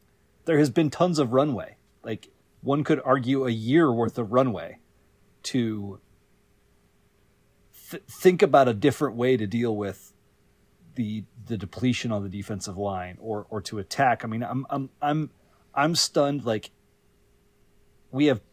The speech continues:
one tackle for loss in this game.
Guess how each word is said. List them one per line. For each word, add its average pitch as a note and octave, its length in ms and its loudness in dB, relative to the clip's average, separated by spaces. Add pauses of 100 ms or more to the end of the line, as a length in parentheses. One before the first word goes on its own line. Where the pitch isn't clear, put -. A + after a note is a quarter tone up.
(400)
one D3 540 4
tackle D3+ 380 2
for B2+ 180 -2
loss - 540 -4 (120)
in A2 120 -10
this G#2 160 -6
game. F#2 360 -10